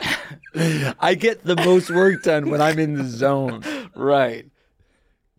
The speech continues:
Speaker 1: And can you not talk to me? I didn't say anything. And now? <laughs>
Speaker 2: And then you sort of, s-,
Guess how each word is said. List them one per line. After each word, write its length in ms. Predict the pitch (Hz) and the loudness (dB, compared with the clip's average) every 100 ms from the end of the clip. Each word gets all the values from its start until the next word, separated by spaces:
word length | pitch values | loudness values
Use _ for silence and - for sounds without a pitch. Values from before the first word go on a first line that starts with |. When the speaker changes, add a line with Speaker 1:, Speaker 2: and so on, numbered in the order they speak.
| _ _ _ _ _ _ _ _ _ | _ _ _ _ _ _ _ _ _
Speaker 1:
And 140 | - - | -6 -2
can 140 | 175 | 0
you 120 | 190 | 2
not 240 | 185 165 - | 2 0 -2
talk 300 | 175 170 - | -2 -2 -4
to 120 | 190 | -8
me? 200 | 185 196 | -6 -4
I 140 | - 180 | -2 0
didn't 240 | 202 175 | -2 -4
say 260 | - 185 185 | -2 -2 0
anything. 340 | 156 135 117 | -2 -6 -10
And 160 | - 175 | -6 -4
now? 320 | 160 180 196 _ - | -2 -2 -4 _ -10
<laughs> 120 | 220 - - - - - - - 294 247 _ - | -10 -10 -14 -10 -10 -10 -14 -12 -12 -14 _ -6
Speaker 2:
And 120 | 135 | 0
then 180 | 143 127 | 0 0
you 140 | 131 | -6
sort 260 | - 127 120 | -4 -2 -2
of, 60 | |
s-, 200 | 107 - | -6 -12